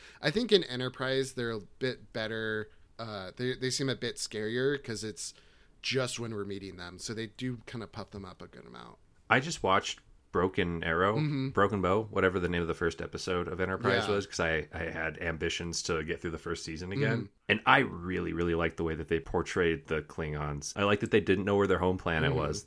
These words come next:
Speaker 2: that they didn't know where Kronos was. I liked that they couldn't speak their
Speaker 1: Mm-hmm.
Speaker 2: language,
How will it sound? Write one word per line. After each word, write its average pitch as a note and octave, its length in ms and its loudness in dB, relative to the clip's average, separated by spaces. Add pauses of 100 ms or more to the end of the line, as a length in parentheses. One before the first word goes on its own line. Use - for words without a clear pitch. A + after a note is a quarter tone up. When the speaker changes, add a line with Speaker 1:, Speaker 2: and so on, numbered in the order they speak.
Speaker 2:
that E2 100 -10
they E2 80 0
didn't E2 160 4
know E2+ 80 0
where E2+ 80 4
Kronos D#2+ 460 -2
was. D2 360 -2
I E2 100 -2
liked E2 340 0
that E2+ 120 -8
they E2 120 -4
couldn't F2+ 260 -4
speak - 400 -8
their D#2+ 140 0
Speaker 1:
Mm-hmm. D2+ 80 -2
Speaker 2:
language, G2 640 0